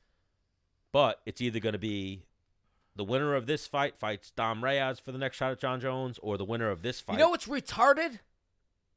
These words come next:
Speaker 1: What's
Speaker 2: You
Speaker 1: ver-,
Speaker 2: wa-
Speaker 1: what's very stupid? What?
Speaker 2: Yep. What's very
Speaker 1: <laughs>
Speaker 2: dumb is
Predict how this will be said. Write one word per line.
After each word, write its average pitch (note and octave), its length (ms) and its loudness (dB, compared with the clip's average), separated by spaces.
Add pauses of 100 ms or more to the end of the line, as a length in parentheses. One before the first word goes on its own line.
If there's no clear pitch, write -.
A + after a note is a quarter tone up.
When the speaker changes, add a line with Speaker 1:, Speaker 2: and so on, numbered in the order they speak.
(300)
Speaker 1:
What's E2+ 160 -6
Speaker 2:
You F#2+ 60 -6
Speaker 1:
ver-, G2+ 60 -2
Speaker 2:
wa- - 120 -6
Speaker 1:
what's F#2 160 -6
very F#2 180 -2
stupid? - 360 -10
What? E2 200 -8 (640)
Speaker 2:
Yep. D#3+ 260 -10 (100)
What's D#3 220 -6
very G3 220 2
Speaker 1:
<laughs> - 20 0
Speaker 2:
dumb F3+ 340 2 (640)
is F#3 540 -2